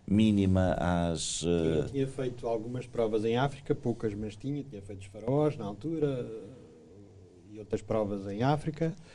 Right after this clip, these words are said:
Speaker 2: Mas, eh, como ainda hoje em dia é, o Dakar não tem nada a ver com as outras. O Dakar é um, é um campeonato inteiro feito em vinte dias. Portanto, tinha, sabia o que se passava, mas não, nunca tinha tido a oportunidade de lá estar, não é?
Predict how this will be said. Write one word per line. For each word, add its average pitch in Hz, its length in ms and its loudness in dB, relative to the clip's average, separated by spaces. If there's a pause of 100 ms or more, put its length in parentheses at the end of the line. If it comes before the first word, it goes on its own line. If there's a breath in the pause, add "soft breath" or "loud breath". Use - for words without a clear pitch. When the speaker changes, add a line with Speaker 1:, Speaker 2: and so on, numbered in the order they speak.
(400 loud breath)
Speaker 2:
Mas, 107 240 4
eh, 95 380 -6 (560)
como 117 220 4
ainda 113 280 4
hoje 110 260 6
em 113 80 6
dia 113 180 6
é, 120 240 6
o 123 80 4
Dakar 123 340 4
não 131 140 2
tem 135 140 4
nada 131 200 4
a 131 40 6
ver 123 140 0
com 143 80 2
as 127 100 4
outras. 110 260 4
O 110 40 4
Dakar 113 320 4
é 123 100 6
um, 131 400 2 (680 soft breath)
é 104 60 -18
um 101 80 -14
campeonato 107 560 2
inteiro 113 340 4
feito 120 460 0
em 127 220 -2
vinte 123 320 2
dias. 117 380 2 (840 soft breath)
Portanto, 98 220 2
tinha, 95 540 0
sabia 101 420 0
o 101 60 4
que - 120 -6
se - 80 -8
passava, 117 460 4
mas 135 140 4
não, 131 200 2
nunca 110 300 -2
tinha 95 440 -4
tido 92 160 -6
a 95 40 0
oportunidade 98 380 -2
de 101 40 0
lá 104 80 2
estar, 143 280 -4
não 98 160 -4
é? 95 100 -6